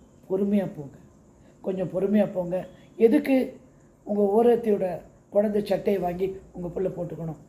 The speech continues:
தேவை கிடையாது. இருக்கிறத வச்சு சந்தோஷமா இருக்க குழந்தைகளுக்கு சொல்லிக் கொடுங்க. அடுத்தவங்கிட்ட இருக்கு, எனக்கு வேணும்னா குழந்தைகள் அதை கேட்க விடாதீர்கள். வாழ சொல்லிக் கொடுங்கள். இருப்பதை வைத்து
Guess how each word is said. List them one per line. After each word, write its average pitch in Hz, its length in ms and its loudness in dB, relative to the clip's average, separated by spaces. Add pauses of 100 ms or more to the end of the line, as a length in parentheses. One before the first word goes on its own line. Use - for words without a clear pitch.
(120)
தேவை 202 260 -2
கிடையாது. 165 280 -8 (340)
இருக்கிறத 240 440 2
வச்சு 202 280 -2 (300)
சந்தோஷமா 208 520 -2
இருக்க 208 280 -4 (200)
குழந்தைகளுக்கு 202 840 -2
சொல்லிக் 208 360 -4
கொடுங்க. 160 280 -6 (300)
அடுத்தவங்கிட்ட 214 560 2
இருக்கு, 214 380 -4 (180)
எனக்கு 190 300 -6
வேணும்னா 196 420 -2 (200)
குழந்தைகள் 165 460 -4 (240)
அதை 156 260 -10 (180)
கேட்க 185 320 -8
விடாதீர்கள். - 560 -12 (680)
வாழ 170 520 -4
சொல்லிக் 175 380 -6
கொடுங்கள். - 420 -8 (440)
இருப்பதை 214 440 0
வைத்து 175 560 -4